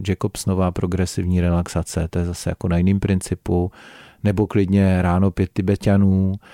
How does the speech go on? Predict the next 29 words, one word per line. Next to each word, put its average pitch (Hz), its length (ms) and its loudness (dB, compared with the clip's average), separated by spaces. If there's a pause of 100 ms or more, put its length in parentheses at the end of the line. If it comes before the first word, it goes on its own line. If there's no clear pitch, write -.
(140)
anebo 104 320 2
si - 160 -4
budu, 95 460 2 (800)
i 101 60 -2
když 92 260 -2
chápu, - 300 -4
že 95 120 0
zima 90 260 0
na 92 100 2
to 95 140 -2
není 90 200 0
ideální, 90 580 0
eh, - 480 -6
pravidelně 87 560 0
chodit 85 340 -2
běhat. 76 340 -2 (100)
Eh, - 680 -20 (500)
to 113 100 0
je 107 80 2
taková 104 300 0
prevence, 98 640 0
jak 98 200 -2
vlastně, 98 680 -2
eh, 95 280 -10
s - 80 -14
tím 104 160 -6
zacházet 92 640 -2
i, 92 220 -4 (560)
eh, 95 40 -6